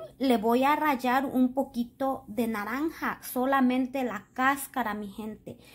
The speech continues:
Le voy a rallar un poquito, poquito, ya les muestro. Y para acompañar los frentos, mi gente, miren, aquí tengo unos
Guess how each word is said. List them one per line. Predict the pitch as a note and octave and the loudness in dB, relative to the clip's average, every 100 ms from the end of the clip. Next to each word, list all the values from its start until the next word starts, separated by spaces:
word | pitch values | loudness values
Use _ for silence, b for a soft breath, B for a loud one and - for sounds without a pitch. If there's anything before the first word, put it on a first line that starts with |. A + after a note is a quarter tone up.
| B - | B -4
Le | A3+ | -2
voy | G#3 A3+ | 2 2
a | C4 | 2
rallar | C4+ A#3+ B3 B3+ | 2 0 2 0
un | C#4 F4 G4+ - | 2 2 0 -4
poquito, | F#4+ F#4+ - F4 F4 E4+ | -4 -4 -4 -6 -4 -2
poquito, | C#4+ C#4 D4 D4 C#4 | 0 -2 -4 0 0
ya | A#3+ A#3 | 2 2
les | B3+ C4 | 2 2
muestro. | C4+ C#4+ D#4 - - A3 F#3+ _ B B B B B B B | 2 2 0 -2 -4 -4 -4 _ B B B B B B B
Y | C4+ B3+ | 0 2
para | A#3+ A3+ | 4 2
acompañar | A3+ A#3 A#3 A3+ G#3+ G#3+ A#3 | 2 0 2 2 2 0 0
los | D4+ F#4 | -2 -2
frentos, | - F#4 E4 D#4 - D#4+ D#4+ | -2 -2 -2 -4 -4 -2 -2
mi | D4+ D4 | -4 -4
gente, | D#4 C#4 B3+ C4+ | -6 -6 -4 -2
miren, | C4 C4 B3+ C4 C4 - | -2 0 -2 -4 -6 -4
aquí | A3+ - - | -6 -4 -8
tengo | - B3+ A#3 | -4 -2 0
unos | A#3 A#3+ B3+ B3 | 2 2 2 -2